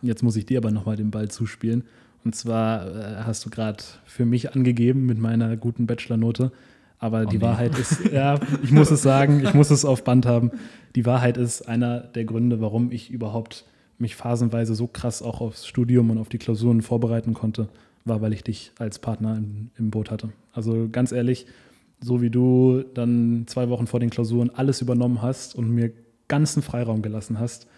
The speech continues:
Speaker 1: das war für mich wirklich ein Gamechanger.
Speaker 2: Mhm.
Speaker 1: Ich konnte da wirklich meinen Kopf ausschalten fürs Business, mich voll darauf konzentrieren und dann später zurückkommen. Und ich wusste, alles ist noch genauso, wenn nicht sogar besser, als ich's verlassen hab. Und das,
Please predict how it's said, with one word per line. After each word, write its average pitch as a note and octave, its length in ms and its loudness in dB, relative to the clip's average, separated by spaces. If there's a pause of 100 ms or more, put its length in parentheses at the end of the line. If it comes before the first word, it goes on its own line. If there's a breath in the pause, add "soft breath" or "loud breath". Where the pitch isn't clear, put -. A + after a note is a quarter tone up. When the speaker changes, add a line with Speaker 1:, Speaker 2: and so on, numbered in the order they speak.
(300 soft breath)
Speaker 1:
das - 260 -6
war A2 240 -4
für - 140 -10
mich G#2+ 340 -8
wirklich A#2 260 -4
ein A2 100 0
Gamechanger. G2+ 520 0
Speaker 2:
Mhm. - 80 -20 (180)
Speaker 1:
Ich - 80 -12
konnte B2 220 0
da A2+ 200 -2
wirklich C#3+ 380 4
meinen A#2+ 160 -2
Kopf - 360 -8 (920)
ausschalten C#3 640 -2 (140)
fürs A2+ 200 -10
Business, E3+ 420 -2 (540 soft breath)
mich C3 160 -2
voll D3 220 2
darauf C3 260 0
konzentrieren B2+ 460 -2
und A#2 40 0
dann G#2+ 100 -4
später A#2 320 -4
zurückkommen. A2 500 -4
Und G#2+ 60 -4
ich G2+ 100 -6
wusste, A2 380 -6 (540 soft breath)
alles C3 400 0
ist B2 220 -6
noch A2 180 -4
genauso, A2 580 -4
wenn G#2+ 100 -4
nicht A2 120 -4
sogar G#2+ 200 -8
besser, A2 360 -8
als - 140 -10
ich's A2+ 100 -10
verlassen A2 340 -12
hab. - 140 -20 (200)
Und A2 140 -8
das, - 240 -12